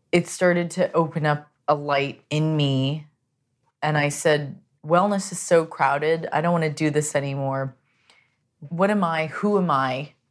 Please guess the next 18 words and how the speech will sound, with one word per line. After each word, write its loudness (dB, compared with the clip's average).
What -4
do 2
I 2
have -2
to -6
offer 2
the -2
world 0
that's -4
different?" -2
And 0
I 4
didn't 0
even 0
have 0
to -6
try, 0
because -4